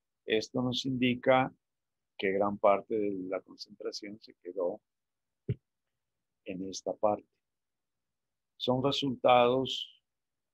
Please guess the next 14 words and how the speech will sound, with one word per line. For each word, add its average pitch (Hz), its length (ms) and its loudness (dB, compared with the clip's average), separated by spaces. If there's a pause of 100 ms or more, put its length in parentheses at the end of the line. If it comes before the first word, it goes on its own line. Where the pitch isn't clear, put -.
(220)
que 98 160 -6
nos 87 560 -12 (960)
motivan 117 600 0
a 101 80 -4
seguir 98 400 -6
experimentando 104 840 -4
con 120 220 -6
esto, 110 420 -6 (600)
porque, 156 680 4 (1400)
pues, 113 460 0
es 127 360 -4
muy, 127 440 -2
muy 117 260 -4
importante 120 840 -4